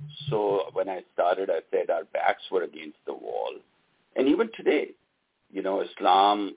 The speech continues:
Muslim, these words are looked at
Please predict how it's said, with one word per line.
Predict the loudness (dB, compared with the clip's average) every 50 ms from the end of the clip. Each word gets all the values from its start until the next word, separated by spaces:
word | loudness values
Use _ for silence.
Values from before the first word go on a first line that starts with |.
| -10
Muslim, | -6 -4 -4 -4 -6 -6 -4 -2 -2 -2 -2 -2 -4 -6 -8 -10
these | -12 -16 -16 -18 -10
words | -4 0 2 4 4 4 4 2 0 -2 0 2
are | 4 4 4 4 4 2 2 0 -2 -4 -10 _ _ _ _ _
looked | -10 -2 2 2 2 2 2 0
at | 2 2 4 2 0 0 -2